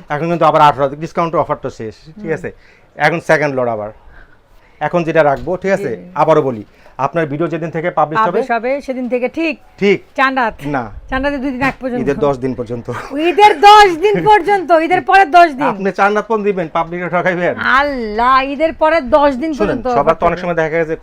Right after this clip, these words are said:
Speaker 1: রোজার ঈদ থাকে, ঠিক আছে? অনেক খরচ
Speaker 2: আবার
Speaker 1: করা
Speaker 2: অনেকে
Speaker 1: থাকে।
Speaker 2: সালা-, সালামি পায়
Speaker 1: সালামি
Speaker 2: কিন্তু
Speaker 1: পায়,
Speaker 2: ভাই।
Speaker 1: ঠিক আছে? ঈদ
Speaker 2: হুম।
Speaker 1: সালামি দিয়ে আপনি কিনতে পারবেন, আজকে দাম দর ঠুকো করে দেবেন।
Speaker 2: Oh my God, ও, আচ্ছা, আমরা ঈদের রোজার মধ্যেই কিন্তু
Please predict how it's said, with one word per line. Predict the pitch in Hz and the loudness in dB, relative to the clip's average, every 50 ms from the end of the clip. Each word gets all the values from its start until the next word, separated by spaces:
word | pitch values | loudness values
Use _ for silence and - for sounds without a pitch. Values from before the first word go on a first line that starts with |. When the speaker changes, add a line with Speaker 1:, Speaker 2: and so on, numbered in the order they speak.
| - | -6
Speaker 1:
রোজার | 147 151 143 156 135 139 | -6 -2 -2 -2 -2 -2
ঈদ | 135 - - | -4 -6 -8
থাকে, | 135 120 135 131 120 - | -10 -8 -8 -8 -8 -8
ঠিক | 170 185 | -8 -10
আছে? | - - 143 | -8 -8 -10
অনেক | 139 139 - | -10 -10 -10
খরচ | - 143 147 | -8 -6 -2
Speaker 2:
আবার | - 294 | 0 2
Speaker 1:
করা | 320 349 370 | 4 4 4
Speaker 2:
অনেকে | 370 392 381 392 | 2 0 -2 -2
Speaker 1:
থাকে। | - - | 0 4
Speaker 2:
সালা-, | 370 370 370 370 349 - | 4 6 6 4 2 2
সালামি | 330 339 359 381 370 381 - - | 2 0 0 0 -2 -2 0 0
পায় | - 277 | 0 2
Speaker 1:
সালামি | 285 262 | 0 -2
Speaker 2:
কিন্তু | - - 226 - | -4 -4 -4 -4
Speaker 1:
পায়, | 214 - | -4 -6
Speaker 2:
ভাই। | 190 - | -4 -4
Speaker 1:
ঠিক | 180 180 | -4 -4
আছে? | 151 170 | -4 -6
ঈদ | 190 226 | -6 -4
Speaker 2:
হুম। | - | -2
Speaker 1:
সালামি | 202 196 196 190 170 | -2 -2 -2 0 0
দিয়ে | 160 156 | 0 0
আপনি | 143 139 127 | 0 -2 -6
কিনতে | 135 120 127 117 | -6 -6 -6 -6
পারবেন, | 120 117 123 135 | -6 -6 -6 -8
আজকে | 127 - 131 120 | -8 -6 -2 -2
দাম | 143 139 135 | 0 0 0
দর | 131 123 - | -2 -6 -6
ঠুকো | - 131 120 | -8 -10 -8
করে | 113 120 | -6 -6
দেবেন। | 233 247 262 277 302 320 330 339 349 | -2 0 0 2 2 2 2 0 0
Speaker 2:
Oh | 349 349 330 311 | -2 -2 -2 -2
my | 302 294 277 226 | -2 -2 -2 -2
God, | 262 240 277 277 294 | -2 -2 0 0 0
ও, | 302 302 - 294 | 0 2 2 0
আচ্ছা, | 311 - - 330 330 | 0 2 2 2 2
আমরা | 320 339 339 320 320 | 2 2 0 0 -2
ঈদের | 320 294 247 339 349 359 349 330 311 285 | -4 -2 0 2 4 6 6 6 4 4
রোজার | 302 311 262 330 320 320 320 | 4 0 0 0 -2 -2 -2
মধ্যেই | 320 294 254 339 330 320 | -4 -4 -4 -4 -6 -4
কিন্তু | 311 277 | -4 -4